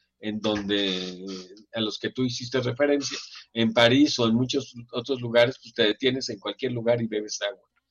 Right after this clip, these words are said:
Ahora, además de eso, además de generar un espacio hospitalario, pues te gen-, tenías que generar, pues, una oferta cultural interesantísima. Entonces, lo que yo hice en la biblioteca fue reconocer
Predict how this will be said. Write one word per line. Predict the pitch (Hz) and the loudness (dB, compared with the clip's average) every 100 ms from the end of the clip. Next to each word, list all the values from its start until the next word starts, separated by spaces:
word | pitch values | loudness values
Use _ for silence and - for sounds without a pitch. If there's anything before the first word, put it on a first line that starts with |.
| _ _ _ - | _ _ _ 4
Ahora, | 120 117 - _ - _ _ _ _ - | 6 6 2 _ -20 _ _ _ _ 2
además | 120 131 135 143 175 185 | 6 8 8 8 8 8
de | 160 147 | 8 8
eso, | - 202 277 - _ _ _ _ - | 6 2 2 -8 _ _ _ _ -2
además | 110 120 131 156 | 4 6 8 6
de | 165 147 | 4 0
generar | 127 117 117 120 127 | 2 4 6 6 4
un | 123 | 0
espacio | 113 123 120 127 | 0 -2 0 -4
hospitalario, | - 104 113 110 110 131 - _ _ _ | -4 -2 2 4 2 2 -4 _ _ _
pues | 151 123 | 0 4
te | 156 | 4
gen-, | 165 151 147 156 135 | 8 6 6 0 0
tenías | 139 139 156 156 | 2 6 6 4
que | 156 | -2
generar, | 147 127 120 127 143 | 0 4 6 6 4
pues, | 151 127 | -2 0
una | 143 139 | 2 2
oferta | 131 131 123 147 | 2 -2 -2 -4
cultural | - 113 113 110 120 139 _ _ _ - | -4 -6 -2 4 4 4 _ _ _ -8
interesantísima. | 107 123 117 117 117 311 320 160 123 | 2 4 4 4 2 4 2 4 4
Entonces, | 117 147 147 160 127 | 4 2 2 2 2
lo | 117 | 0
que | 123 | 2
yo | 131 143 | 4 4
hice | 143 | 2
en | 160 | 2
la | 123 | 4
biblioteca | 113 110 107 - - 151 - _ _ _ _ | 4 2 -2 -6 -4 -4 -6 _ _ _ _
fue | 135 147 151 | 6 8 8
reconocer | 131 127 143 131 123 156 160 | 4 4 4 2 2 6 6